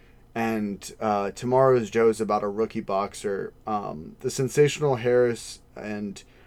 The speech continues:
Hoshi of the Giants are also about, like, basically young boys who are, um, like, the heroes and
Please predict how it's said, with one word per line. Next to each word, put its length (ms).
Hoshi 340
of 120
the 80
Giants 440
are 100
also 420
about, 340
like, 180
basically 480
young 300
boys 520
who 200
are, 480
um, 560
like, 200
the 100
heroes 600
and 360